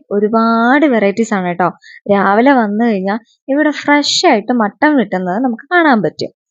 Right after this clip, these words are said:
ദാ ഈ ഒരു റെസ്റ്റോറന്റിന്റെ പ്രത്യേകത എന്ന് പറയുന്നത് മട്ടന്റെ ഒരുപാട് വെറൈറ്റീസും അത് മാത്രമല്ല അടിപൊളി ചിക്കനും കിട്ടും. നമ്മളിപ്പോ വന്നിരിക്കുന്നത് പാഴ്സൽ മേടിക്കാനാണ്. അതുകൊണ്ട് തന്നെ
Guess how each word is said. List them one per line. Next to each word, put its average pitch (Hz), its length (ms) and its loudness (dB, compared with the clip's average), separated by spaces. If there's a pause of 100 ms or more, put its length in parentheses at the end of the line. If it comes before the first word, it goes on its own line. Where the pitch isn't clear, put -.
(260)
ദാ 214 120 2 (480)
ഈ - 20 4 (220)
ഒരു 233 120 2 (120)
റെസ്റ്റോറന്റിന്റെ 208 760 -2
പ്രത്യേകത 190 540 0
എന്ന് 214 160 2
പറയുന്നത് 185 420 -2 (420)
മട്ടന്റെ 240 420 0 (100)
ഒരുപാട് 208 600 0 (120)
വെറൈറ്റീസും 196 720 -2 (480)
അത് 220 120 2 (160)
മാത്രമല്ല 240 560 2 (580)
അടിപൊളി 208 800 -2 (160)
ചിക്കനും 208 480 -2
കിട്ടും. - 260 -6 (680)
നമ്മളിപ്പോ 330 600 2
വന്നിരിക്കുന്നത് 226 600 -2 (120)
പാഴ്സൽ 196 480 -2
മേടിക്കാനാണ്. 233 640 2 (400)
അതുകൊണ്ട് 330 420 2
തന്നെ 233 220 0